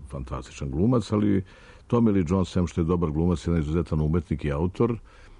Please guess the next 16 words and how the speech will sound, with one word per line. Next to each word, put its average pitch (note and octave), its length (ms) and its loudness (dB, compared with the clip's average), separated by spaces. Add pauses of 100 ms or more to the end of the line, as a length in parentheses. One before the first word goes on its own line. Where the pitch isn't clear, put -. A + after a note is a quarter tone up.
(220)
i F2+ 180 4
on A#2+ 180 4
se A#2+ 240 0
uhvatio A2+ 460 2
u F2 40 0
koštac G2 560 -2
da F2+ 160 0
režira G2 480 2
film G#2+ 340 2
koji G2 220 0
se - 140 -2
dešava F2+ 420 0
samo F2+ 280 -2
u E2 60 2
jednoj E2+ 220 2
sobi. C2 500 -4